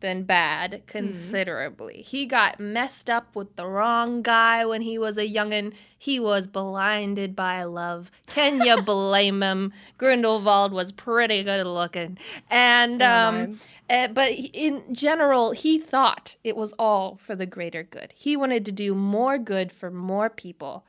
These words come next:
Speaker 1: um, even if it meant sacrificing a small amount, which is a great moral debate for society in general.
Speaker 2: Mm,
Speaker 1: But that
Speaker 2: it's
Speaker 1: was
Speaker 2: true.
Speaker 1: how he thought of it. And then when it was finally revealed to him,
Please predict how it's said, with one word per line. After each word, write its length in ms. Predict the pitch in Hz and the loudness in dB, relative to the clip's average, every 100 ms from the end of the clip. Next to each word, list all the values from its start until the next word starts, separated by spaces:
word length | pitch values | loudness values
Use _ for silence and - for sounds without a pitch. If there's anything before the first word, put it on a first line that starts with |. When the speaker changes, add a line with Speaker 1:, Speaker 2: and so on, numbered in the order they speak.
| _ _ _ _ | _ _ _ _
Speaker 1:
um, 400 | - 175 170 170 | -6 -4 -4 -8
even 300 | 220 240 262 | -8 -4 -2
if 160 | 269 269 | -2 -4
it 100 | 254 | -4
meant 240 | 220 214 | -4 -4
sacrificing 960 | - 196 190 196 - 190 190 190 190 202 _ _ - | -6 -8 -8 -12 -8 -8 -6 -8 -8 -10 _ _ -10
a 80 | 285 | -8
small 400 | - 359 262 - | -4 -2 -2 -4
amount, 400 | - - - - | -8 -14 -20 -8
which 260 | 262 254 | -8 -6
is 300 | 302 277 233 - _ _ - | -6 -6 -6 -14 _ _ -4
a 100 | 311 | -2
great 420 | 233 240 302 - | -2 -4 -4 -2
moral 380 | 214 214 208 196 | 0 2 2 0
debate 480 | 208 190 190 165 - | -2 0 0 0 -6
for 180 | - | -6
society 680 | 190 240 - 202 202 220 220 | -6 -6 -6 -6 -4 -4 -4
in 100 | 214 | -4
general. 460 | 220 220 185 180 175 | -4 -4 -6 -8 -10
Speaker 2:
Mm, 220 | 202 208 | -8 -2
Speaker 1:
But 260 | 226 170 165 | 0 0 0
that 200 | 226 277 | 2 2
Speaker 2:
it's 100 | 269 | 0
Speaker 1:
was 100 | 240 | -2
Speaker 2:
true. 160 | 180 160 - _ | -4 -12 -16 _
Speaker 1:
how 320 | - 285 277 | -4 0 0
he 240 | 277 240 | 0 -6
thought 380 | 233 - 185 - | -6 -2 -2 -2
of 160 | - - | -8 -12
it. 200 | - - - _ - | -16 -20 -20 _ -8
And 200 | 202 220 | -4 2
then 240 | 220 220 214 | 2 2 0
when 140 | 208 | -2
it 60 | 202 | -4
was 140 | 202 | -6
finally 380 | - 220 208 196 | -4 -2 -2 -4
revealed 540 | 196 196 311 370 320 | -4 -4 -4 -4 -2
to 100 | 285 | -2
him, 400 | 247 233 214 220 | 0 0 0 -2